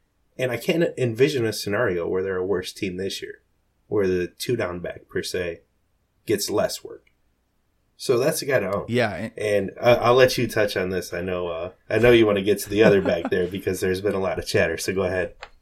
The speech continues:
Speaker 2: Oh, man. Yeah. I mean, I, you and I both like Marlon Mack. I, I'm, I'm maybe a little bit higher on him. I, I think he's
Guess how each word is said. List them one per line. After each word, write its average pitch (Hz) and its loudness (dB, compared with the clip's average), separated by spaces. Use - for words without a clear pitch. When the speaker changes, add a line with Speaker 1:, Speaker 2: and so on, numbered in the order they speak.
Speaker 2:
Oh, 165 -6
man. 107 0
Yeah. 107 0
I - -4
mean, 131 -2
I, 139 -2
you 151 -4
and 185 2
I 131 6
both 107 0
like 101 -2
Marlon 98 -4
Mack. 101 -4
I, 139 4
I'm, 147 0
I'm 127 0
maybe 120 2
a 110 4
little 110 2
bit 104 2
higher 98 -2
on 98 -4
him. 101 -4
I, 110 -2
I 110 -6
think 110 -6
he's 117 -6